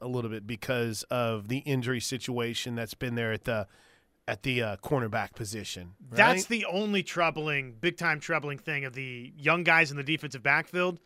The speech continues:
Speaker 1: Mm-hmm.
Speaker 2: None of them have been able to stay healthy.
Speaker 1: That's right. None of 'em. It's unfortunate. But going forward, going forward, I would think that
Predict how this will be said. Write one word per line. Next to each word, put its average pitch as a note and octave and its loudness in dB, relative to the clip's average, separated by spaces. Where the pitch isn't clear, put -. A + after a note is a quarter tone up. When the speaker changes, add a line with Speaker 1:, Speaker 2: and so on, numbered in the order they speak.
Speaker 1:
Mm-hmm. B2 -4
Speaker 2:
None G#3 8
of D#3+ 2
them D#3 0
have D3 -2
been D3 2
able C#3+ 6
to C3 -4
stay C3 -2
healthy. A2+ -2
Speaker 1:
That's B2+ -2
right. G#2 -2
None C3+ 2
of G#2+ -8
'em. G#2+ -16
It's - -2
unfortunate. C#3+ -2
But G3 12
going D3 8
forward, D#3+ 8
going D#3+ 10
forward, E3+ 10
I D3 4
would C#3+ 4
think C3+ 0
that A#2+ 2